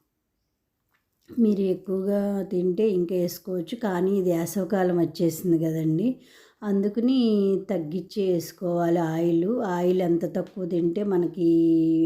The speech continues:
ఎండాకాలం అంత మంచిది కదండి. నేనైతే ఒక గంట అంటే ఒక పాతిక గ్రాముల ఆయిల్ ఉంటది. మ్, మ-, మనకి ఆయిల్ వేసే గంటలు తెలుసు కదండి, ఒక గంటని ఫుల్గా వేసుకున్నాను. ఇప్పుడు మనం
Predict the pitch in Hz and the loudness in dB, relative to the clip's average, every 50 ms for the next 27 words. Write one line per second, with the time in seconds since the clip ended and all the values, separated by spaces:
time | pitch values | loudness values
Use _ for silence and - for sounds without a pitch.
0 | 165 165 160 165 160 175 175 170 - 185 175 175 175 180 175 165 160 160 165 160 | 2 2 0 0 0 0 -2 -6 -6 -4 -4 -4 -2 -2 0 0 0 -2 -2 -2
1 | 165 170 165 160 160 185 170 165 165 170 165 165 165 180 208 233 - - - - | 0 0 0 0 0 -2 -2 -2 0 0 0 0 0 0 -2 -4 -4 -8 -20 -20
2 | - - - _ - - 208 202 202 196 196 196 196 190 190 233 226 220 190 165 | -20 -20 -20 _ -6 -2 0 2 2 2 2 2 0 -2 -2 -2 0 0 -2 -2
3 | 160 190 185 175 180 175 170 185 185 190 190 - 247 262 247 214 190 170 - - | -2 -2 0 2 2 2 0 0 -2 -2 -2 -2 -2 -2 -2 -2 -2 -4 -6 -8
4 | - 175 170 160 165 175 160 160 180 180 180 180 180 196 196 185 175 170 170 175 | -6 -4 -4 -4 -4 -4 -4 0 0 2 2 2 2 2 2 2 0 0 0 0
5 | 175 175 175 175 165 165 156 165 151 202 240 320 - - - - _ _ _ _ | 2 2 2 2 2 2 0 0 0 0 0 0 0 -2 -8 -20 _ _ _ _
6 | _ _ _ _ _ _ _ _ _ _ _ _ _ - 220 196 190 180 175 175 | _ _ _ _ _ _ _ _ _ _ _ _ _ -10 -6 -4 -2 -2 -2 0
7 | 175 170 175 175 180 185 185 185 180 175 175 175 170 170 - 196 175 170 170 170 | 0 0 0 2 2 2 4 4 4 2 2 0 0 -2 -4 -4 0 2 4 4
8 | 165 165 165 165 160 160 - 180 170 170 165 160 160 160 160 170 175 185 190 196 | 4 4 2 2 0 -2 -6 -4 -4 -2 -2 -2 -4 -4 -4 -2 -2 -2 0 0
9 | 196 190 185 - 196 170 165 180 175 165 165 165 208 180 170 - 180 170 165 165 | -2 -2 -4 -4 -6 -6 -2 0 0 0 0 0 -2 -4 -2 0 0 0 0 0
10 | - - - 202 175 165 165 165 165 160 165 165 165 165 165 196 254 294 294 247 | -4 -8 -6 -2 2 4 4 4 2 0 0 0 2 2 2 0 -2 -2 -2 -4
11 | 208 - - 175 170 190 170 160 170 165 - - 175 180 175 - 180 175 170 175 | -4 -6 -8 -8 -6 -2 0 2 2 0 0 -4 -6 -6 -6 -4 -4 -4 -2 -2
12 | 175 170 190 185 175 170 170 170 165 - - - 185 175 165 160 160 160 180 262 | -2 0 0 2 2 2 0 -2 -4 -8 -12 -8 -2 0 0 2 2 2 2 2
13 | 370 370 - - - - - - - - _ - 220 202 175 214 185 196 202 190 | 2 0 -2 -12 -20 -20 -20 -20 -20 -20 _ -14 -12 -12 -10 -8 -4 -2 0 2
14 | 185 185 180 180 180 180 175 175 | 2 2 4 4 2 2 0 0